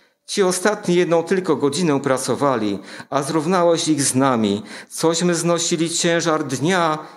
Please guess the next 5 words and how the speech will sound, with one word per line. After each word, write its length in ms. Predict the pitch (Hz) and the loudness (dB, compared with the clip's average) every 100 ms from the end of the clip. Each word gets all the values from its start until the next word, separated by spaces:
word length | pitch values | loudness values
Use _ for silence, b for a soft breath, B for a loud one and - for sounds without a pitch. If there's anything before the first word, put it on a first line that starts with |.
| - | -12
i 140 | 160 - | -10 -4
upał.' 680 | 185 196 - 92 90 90 - - _ _ _ _ _ _ _ _ _ _ _ _ _ _ | -4 -2 0 0 0 -2 -8 -20 _ _ _ _ _ _ _ _ _ _ _ _ _ _
A 120 | 139 | -4
on 200 | 135 139 | 0 0
rzekł, 540 | 120 156 151 147 135 | 0 0 0 2 2